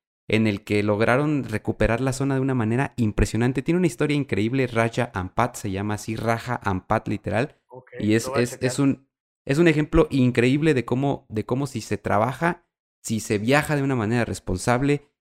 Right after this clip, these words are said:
Speaker 1: y si se tienen los objetivos bien claros y la man-, y una manera de trabajar muy estructurada, se pueden recuperar los lugares. Y, y la naturaleza es sabia, la naturaleza, eh, eh, tiene esta capacidad impresionante de regenerarse a sí misma y de seguir adelante y de seguirnos impresionando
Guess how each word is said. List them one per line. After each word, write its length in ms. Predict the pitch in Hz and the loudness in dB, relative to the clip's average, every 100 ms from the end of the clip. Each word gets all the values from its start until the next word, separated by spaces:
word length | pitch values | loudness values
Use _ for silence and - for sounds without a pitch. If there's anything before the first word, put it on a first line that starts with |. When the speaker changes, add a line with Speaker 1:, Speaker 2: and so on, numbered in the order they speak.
| - | -12
Speaker 1:
y 180 | - 95 | -8 -6
si 200 | - 98 | -6 -6
se 480 | - 98 95 95 - | -2 0 0 -2 -2
tienen 360 | 123 131 123 | 0 2 2
los 140 | 101 101 | 0 -4
objetivos 520 | - 98 113 120 110 | -4 -6 -4 -2 -2
bien 200 | 110 110 | -2 -2
claros 340 | 113 113 113 | 0 0 0
y 60 | 107 | 0
la 80 | 92 | -2
man-, 180 | 95 92 | -2 -2
y 120 | 95 | 0
una 140 | 101 117 | 0 0
manera 320 | 101 101 107 | 0 0 0
de 100 | 95 | -2
trabajar 440 | - 90 90 101 | -4 -6 -2 -4
muy 200 | 101 110 | -2 -2
estructurada, 540 | 113 - 90 98 98 113 | -2 -4 -6 -2 0 0
se 120 | - | -4
pueden 240 | - 101 98 | -2 -2 -2
recuperar 420 | - - 92 95 | -6 -6 -4 -4
los 160 | 101 | -8
lugares. 400 | 98 92 98 - _ _ _ - | -6 -6 -6 -8 _ _ _ -6
Y, 320 | 95 87 - | -4 -2 -2
y 60 | |
la 100 | 98 | 0
naturaleza 500 | 101 104 113 117 131 | 0 0 0 0 0
es 80 | 143 | -2
sabia, 300 | - 98 98 | 2 2 2
la 120 | 92 | 2
naturaleza, 720 | 92 95 98 98 107 - 120 - _ _ - | -2 -2 -2 0 -2 -2 -4 -4 _ _ -6
eh, 160 | 92 85 | -4 -2
eh, 520 | 73 76 78 - - - - | -2 -4 -4 -8 -14 -20 -2
tiene 220 | 120 120 | 2 2
esta 220 | 117 123 | 0 -4
capacidad 520 | - - 101 - 107 | -6 -6 -6 -2 0
impresionante 760 | 107 110 98 98 101 101 104 107 | 0 -2 -2 -2 0 0 0 -2
de 60 | |
regenerarse 640 | 101 92 - 95 98 98 107 | -4 -4 -4 -4 -4 -4 -6
a 20 | |
sí 160 | - | -4
misma 340 | 104 104 113 110 | -4 -2 -4 -2
y 60 | |
de 60 | 98 | -2
seguir 320 | - 90 101 | -4 -4 -2
adelante 480 | 104 92 98 104 117 | -2 -2 -2 -2 -2
y 40 | |
de 100 | 104 | -2
seguirnos 420 | 95 95 101 110 104 | -2 -6 -4 -4 -4
impresionando 760 | 101 95 95 92 98 110 123 | -6 -6 -4 -4 -2 -4 -4